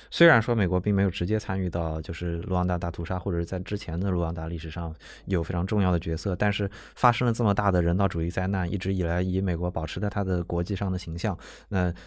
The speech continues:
出现了这件事之后，国际上的舆论压力依然是认为你美国是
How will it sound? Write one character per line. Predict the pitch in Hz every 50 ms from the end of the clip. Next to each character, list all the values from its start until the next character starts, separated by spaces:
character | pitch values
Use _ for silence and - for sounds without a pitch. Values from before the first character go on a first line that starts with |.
| - - _ _ _ - -
出 | - - 139 131
现 | - 139 120
了 | 101 95
这 | 107 110
件 | 104 107 104 98
事 | - - 123 104
之 | 95 - 98
后， | 90 98 90
国 | 82 - 87 87
际 | 92 98
上 | 87 101 92
的 | 90
舆 | 87 78
论 | 80 92 92 95
压 | 95 92 95
力 | 92 87 85
依 | 90 95
然 | 104 95 87 87
是 | - 107
认 | 104 101 95 87
为 | 82 82
你 | 85 87 87
美 | 87 85 78 76
国 | 78 80 78
是 | - - 90 85